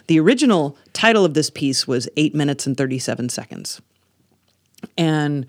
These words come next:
uh, written by a Polish, uh, composer who's still alive named Krzysztof Penderecki. He was born in nineteen thirty-three, so he's old. <laughs> And he wrote this piece in nineteen sixty.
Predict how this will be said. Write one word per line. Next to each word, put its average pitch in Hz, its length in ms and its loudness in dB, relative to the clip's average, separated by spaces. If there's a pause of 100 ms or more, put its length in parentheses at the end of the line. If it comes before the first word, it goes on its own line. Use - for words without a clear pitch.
(500)
uh, 151 200 -2
written 170 340 2
by 147 140 2
a 139 100 0
Polish, 170 640 0 (500)
uh, 135 240 -2
composer 151 600 2
who's 185 180 4
still 170 240 2
alive 160 380 0
named 143 220 0
Krzysztof 147 440 0
Penderecki. 139 760 0 (440)
He - 100 -2
was 143 100 2
born 156 280 4
in 160 120 2
nineteen 156 440 0
thirty-three, 143 600 0
so 151 180 -2
he's 147 240 0 (300)
old. 165 480 0
<laughs> - 40 -20 (1400)
And 156 220 2
he 180 140 2
wrote 196 240 4
this 156 160 0
piece - 520 0 (280)
in 156 180 0
nineteen 151 400 0
sixty. - 540 -4